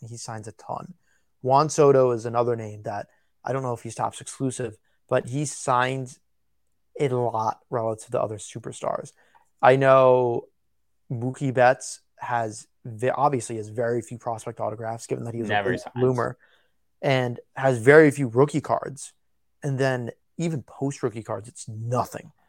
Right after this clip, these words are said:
Speaker 2: Yeah.
Speaker 1: So that's why I'm, like, clenching onto my Stadium Club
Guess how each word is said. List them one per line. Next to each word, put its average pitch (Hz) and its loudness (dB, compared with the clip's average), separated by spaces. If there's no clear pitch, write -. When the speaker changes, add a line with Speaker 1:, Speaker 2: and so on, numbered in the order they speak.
Speaker 2:
Yeah. 104 -8
Speaker 1:
So 160 6
that's 165 8
why 151 8
I'm, 123 -2
like, 120 -4
clenching 131 -8
onto 123 -8
my 113 -6
Stadium 123 -4
Club 123 2